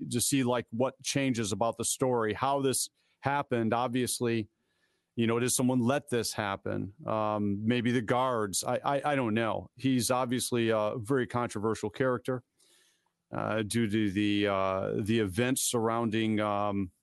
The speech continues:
surround that, that famous black man there, the events surrounding that famous black man,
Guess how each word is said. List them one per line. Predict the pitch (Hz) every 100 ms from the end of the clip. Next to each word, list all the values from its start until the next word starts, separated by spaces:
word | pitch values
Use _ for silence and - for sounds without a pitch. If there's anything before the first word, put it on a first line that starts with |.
| _ _ _ _ _ _ _ _ _ _ _ _ _ _ _ _ _ - 180
surround | - 170 143 143 135
that, | 139 139
that | 139 -
famous | 147 147 147
black | - 135 143 -
man | 113 107
there, | 101 98 98 - - - - - -
the | 127
events | 113 135 135
surrounding | 131 123 123 117
that | 117
famous | - 127 123 101
black | 107 117 117 -
man, | 92 92